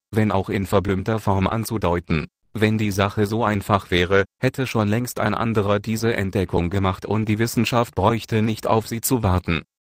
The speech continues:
Welch unglaubliche Naivität und welches Bestreben, immer wieder Aberglaube und Mystik hineinzutragen. Außerdem noch auf dem Gebiete der Gedankenfotografie und der Magie überhaupt herrscht,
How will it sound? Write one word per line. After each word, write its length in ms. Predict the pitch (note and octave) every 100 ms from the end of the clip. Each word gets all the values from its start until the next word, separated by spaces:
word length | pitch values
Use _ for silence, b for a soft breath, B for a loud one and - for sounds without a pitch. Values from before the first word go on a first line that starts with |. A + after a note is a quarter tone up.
| _ _ _ _ _ _ _ _ _ -
Welch 320 | G#2 C3 -
unglaubliche 720 | B2+ C3 A#2 C3 G2+ A2+ G#2+
Naivität 720 | G2 E2+ E2 E2 F#2+ G#2+ G#2+
und 220 | F2+ A2 G#2
welches 400 | F#2 F2+ F#2 -
Bestreben, 560 | F#2+ G2+ F#2 G2+ A#2 -
immer 280 | - B2+ C#3
wieder 260 | G#2+ A2 G2+
Aberglaube 600 | G#2 G#2+ G2+ G2+ G#2 G2
und 180 | G2+ G#2+
Mystik 340 | G#2+ - A2+
hineinzutragen. 880 | G#2+ G#2 G#2+ G2+ G2 - E2 D#2 D2+ _
Außerdem 440 | - B2 - A2 F#2+
noch 200 | G2 -
auf 200 | G2 -
dem 200 | G2+ F#2+
Gebiete 460 | F#2 G2 A2+ A#2
der 160 | A2 F#2+
Gedankenfotografie 1300 | G2+ A2+ B2 - G2 - G#2+ F#2+ F2+ F2+ F#2+ - G2
und 200 | G#2 G#2
der 120 | G#2
Magie 320 | G2+ A2 A2+
überhaupt 500 | A2+ A2 G2+ F#2+ F2
herrscht, 300 | A2+ G#2 -